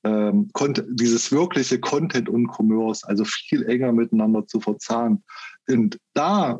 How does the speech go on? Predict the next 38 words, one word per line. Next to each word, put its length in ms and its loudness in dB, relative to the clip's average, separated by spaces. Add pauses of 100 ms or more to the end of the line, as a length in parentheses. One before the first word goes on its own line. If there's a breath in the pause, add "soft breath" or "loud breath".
ist 200 0
es 120 0
auf 260 0
jeden 220 2
Fall 240 0
zu 120 -2
überlegen, 600 2 (260 loud breath)
diesen 280 4
Weg 200 2
halt 200 0
zu 160 -2
gehen, 560 4
weil 340 0 (100)
ich 120 -2
hatte 140 0
es 80 -4
vorhin 240 0
schon 120 0
mal 140 2
gesagt, 420 -2
die 60 0
Systeme 760 -2 (640)
bieten 340 0
mittlerweile 720 0
Standard-Libraries 1300 0
halt 240 -2
an, 320 -2 (400)
vielleicht 380 0
sogar 240 2
Standard. 680 -2 (300 loud breath)
Single-Page-Application 1160 0
ist 100 -2
ja 80 0
hier 220 0
immer 180 0
irgendwie 320 2
dieses 260 0
Buzzword, 560 -4